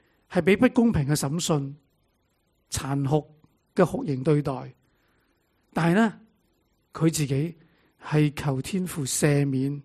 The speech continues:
傷害佢嘅人。佢喺極度痛苦嘅時候，佢仲可以免人嘅債。佢有做過嘅。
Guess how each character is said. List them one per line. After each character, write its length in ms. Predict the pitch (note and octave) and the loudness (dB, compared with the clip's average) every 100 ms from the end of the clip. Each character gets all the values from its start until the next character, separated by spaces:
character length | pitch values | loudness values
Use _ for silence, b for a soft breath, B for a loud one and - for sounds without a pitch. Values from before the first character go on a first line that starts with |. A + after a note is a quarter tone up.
| _ _ _ _ _ _ _ _ _ | _ _ _ _ _ _ _ _ _
傷 360 | - - G3 E3 | -8 2 4 6
害 120 | C#3+ | 2
佢 80 | B2 | 0
嘅 200 | C3 C3 | -6 -8
人。 160 | B2+ - _ _ _ _ _ _ _ _ _ | -12 -16 _ _ _ _ _ _ _ _ _
佢 160 | G3+ A#3+ | 2 4
喺 60 | |
極 100 | - F#3 | 4 2
度 180 | - E3 | 4 2
痛 320 | - F3+ D#3+ | 2 0 0
苦 180 | D3 C#3+ | 0 0
嘅 100 | E3 | 0
時 140 | D3 - | -2 -6
候， 240 | - E3 - _ _ _ _ _ | -12 -14 -18 _ _ _ _ _
佢 140 | - D#3+ | 0 2
仲 220 | D3 C3+ | 2 -2
可 120 | C#3+ | -4
以 100 | D#3+ | -4
免 220 | C#3 C3 | -4 -8
人 140 | C3 A#2 | -10 -12
嘅 100 | B2 | -14
債。 140 | - A#2+ A2+ _ _ _ _ _ _ _ _ _ _ _ _ _ _ _ _ | -14 -14 -18 _ _ _ _ _ _ _ _ _ _ _ _ _ _ _ _
佢 120 | - | 0
有 60 | E3+ | 0
做 160 | D#3 C3+ | 2 -2
過 160 | C#3 | -4
嘅。 40 | C3+ | -8